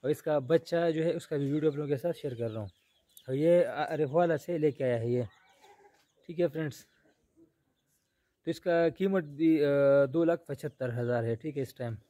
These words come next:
इससे महंगे भी है, तीन लाख से ऊपर, चार लाख। अभी इसका बच्चा जो है वो भी छोटा है, अभी तकरीबन चालीस पैंतालीस दिन का, ये देखो ये बच्चा है।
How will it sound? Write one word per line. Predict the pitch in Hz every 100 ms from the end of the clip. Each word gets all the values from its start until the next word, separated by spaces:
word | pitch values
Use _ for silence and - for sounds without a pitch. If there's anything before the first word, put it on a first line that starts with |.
| _ _ _ _ _ _ _ _ _ _ _ _ _ _ _ _ -
इससे | 160 -
महंगे | 165 180 185 185
भी | 165
है, | 151 175 139 _
तीन | 170 170
लाख | 160 156
से | 160
ऊपर, | 156 151 151 113
चार | 151 151
लाख। | 147 143
अभी | 139 151 160
इसका | 156 - 170 151 _ _ _ _ _ -
बच्चा | 156 -
जो | 131 131
है |
वो | 143 175
भी | 160 147
छोटा | 143 135
है, | 123
अभी | 127 143
तकरीबन | 151 156 156
चालीस | - 156 156 151 - - _ _ _ _ -
पैंतालीस | 139 131 156 151
दिन | 127 131
का, | 117 123
ये | 127 127
देखो | 127
ये | 127
बच्चा | 117 120 -
है। | 107